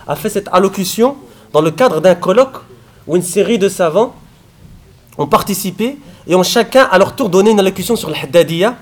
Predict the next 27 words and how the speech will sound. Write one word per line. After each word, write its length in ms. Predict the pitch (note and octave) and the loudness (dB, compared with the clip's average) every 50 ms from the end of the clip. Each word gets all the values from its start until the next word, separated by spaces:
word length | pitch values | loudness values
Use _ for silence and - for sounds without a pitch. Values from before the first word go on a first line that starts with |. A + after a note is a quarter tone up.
| - - - - - _ _ | -16 -20 -20 -20 -20 _ _
parmi 260 | D#3 D3+ E3+ E3+ D#3 | 0 0 0 0 0
d'autres 240 | D3 D3+ D3 - C#3 | -2 -2 -2 -4 -6
groupes. 280 | - A#2 A#2+ A2+ - - - _ _ _ _ _ _ _ _ _ _ _ _ | -6 -6 -8 -10 -12 -16 -20 _ _ _ _ _ _ _ _ _ _ _ _
Le 80 | - D3 | -8 -8
colloque 320 | C#3+ - G#3 A3 A#3+ A#3 | -2 0 2 2 2 2
avait 200 | A3 F3+ E3 F3+ | 2 0 0 -2
pour 200 | F3 F3+ - - | -4 -4 -8 -6
titre 260 | - B3+ B3+ - - - - | -6 -6 -6 -6 -8 -6 -4
Asnaf 460 | D#3+ D#3 - - F#3+ G#3 A3 G#3 - | -4 -4 -4 -2 0 0 0 0 -2
wa 80 | F3 D3+ | -4 -6
sifat 460 | - - E3 D3 - A3 A#3 A#3 A#3 C3+ | -6 -8 -10 -6 -2 -2 -2 -2 -2 -2
ba'd 220 | C3 D#3 C3+ D#3 | -2 0 0 0
al-mukhalifin 800 | E3 D#3+ D#3+ - - E3+ F3 E3 D#3+ D#3 D#3+ - A3+ A3+ G#3 F3+ | -2 -4 -4 -4 -4 -4 -4 -4 -4 -6 -8 -6 -4 0 0 0
li 80 | D#3 C#3+ | 0 0
da'wati 340 | C#3+ B2 C3 C#3+ C3 - | 0 0 0 -2 -4 -6
al-haq. 220 | A#2 - - A#2+ - - - - - _ _ _ _ _ _ _ _ _ _ - - - _ - - - - - - - _ _ _ _ _ | -10 -10 -10 -12 -12 -14 -18 -20 -20 _ _ _ _ _ _ _ _ _ _ -20 -20 -20 _ -20 -20 -20 -20 -20 -20 -20 _ _ _ _ _
Cari-, 240 | - F3+ E3+ F#3 F#3 F3+ - | -2 0 0 0 -2 -4 -6
cat-, 120 | - A3+ G#3+ | -6 -6 -4
catégories 720 | - - A3 A3 A3 G3 E3+ F#3+ F#3 E3 A3 C4+ C#4+ - - _ _ _ _ | -4 -6 -6 -4 -6 -6 -4 -4 -4 -4 -4 -6 -8 -12 -20 _ _ _ _
et 120 | - D#3+ D3+ | -8 -8 -4
caractéristiques 760 | D#3 B3 A#3 G#3+ A3+ A3+ A3+ G3 F3+ G3 - - D4 A3+ F3+ | -2 -2 0 0 -2 -2 -2 -2 -2 -4 -4 -6 -8 -6 -6
de 60 | F#3 | -4
certains 340 | F3+ - F#3+ - - B3 A3+ | -4 -4 -6 -4 -2 -2 -2
de 80 | F3 | -2
ceux 160 | E3+ - B3 | -4 -4 -6
qui 100 | A#3+ - | -6 -6
s'opposent, 460 | - - F#3+ F3+ - A3 G3 E3+ F3 | -6 -8 -8 -4 -4 -4 -4 -4 -6